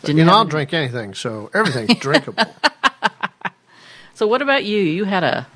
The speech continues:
Speaker 2: an A three wine you wanted to talk about.
Speaker 1: I did. Um, I've been getting this A three Chardonnay over at the Total Wine Store for,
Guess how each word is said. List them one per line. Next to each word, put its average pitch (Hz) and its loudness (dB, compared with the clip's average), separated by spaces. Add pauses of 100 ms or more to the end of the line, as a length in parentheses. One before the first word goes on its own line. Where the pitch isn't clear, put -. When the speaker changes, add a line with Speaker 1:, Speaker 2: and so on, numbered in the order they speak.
(200)
Speaker 2:
an 143 -4
A 175 2
three 170 -2
wine 120 0
you 123 -2
wanted 120 -2
to - -16
talk - -8
about. - -12
Speaker 1:
I 160 2
did. 147 0
Um, 139 0
I've 170 -2
been 185 0
getting 180 0
this 170 -2
A 160 0
three 156 -4
Chardonnay 139 -2
over 139 -4
at 131 -6
the 127 -4
Total 143 -2
Wine 127 -2
Store 120 -2
for, 113 -10